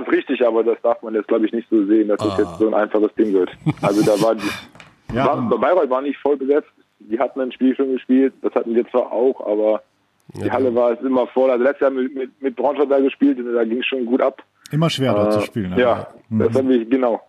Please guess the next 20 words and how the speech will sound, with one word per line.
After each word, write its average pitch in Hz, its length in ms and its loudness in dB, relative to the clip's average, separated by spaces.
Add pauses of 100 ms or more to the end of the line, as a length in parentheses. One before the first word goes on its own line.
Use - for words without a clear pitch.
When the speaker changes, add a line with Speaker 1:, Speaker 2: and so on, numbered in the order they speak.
(140)
Speaker 2:
Eine 107 100 -8
laute 113 300 -4
Halle 113 260 0
Speaker 1:
Ähm, 117 100 0
Speaker 2:
und 104 280 -6
der 107 280 -10 (540)
Speaker 1:
wenn 113 160 0
jetzt 123 120 2
auch 127 60 0
noch 120 140 0
Franken-Derby 135 640 0
ist, - 100 0
dann 117 140 -8
wird 113 100 -6
es, 120 80 0
glaub 123 140 0
ich, 117 60 -2
nochmal 123 220 -2
extra - 280 -4
voll. 117 280 0